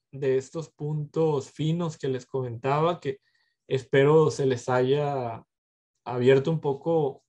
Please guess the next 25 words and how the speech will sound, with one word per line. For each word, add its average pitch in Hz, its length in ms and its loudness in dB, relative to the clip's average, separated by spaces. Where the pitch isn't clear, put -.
o 131 160 -8
se 143 160 -8
les 120 180 -6
haya 135 400 0
hecho 135 260 -6
más 135 240 -6
claro, 143 500 0
¿verdad? 139 360 -2
El 120 200 -8
qué 156 200 6
esperar 135 760 2
de 123 200 -2
China, 185 520 -6
que 127 800 0
es 131 220 -2
un 156 120 2
régimen 139 480 -2
distinto 156 680 -2
al 135 120 2
mexicano, 160 760 -4
es 131 240 0
un 156 180 0
régimen 165 920 -2
tan 123 320 -6
grande 175 580 -2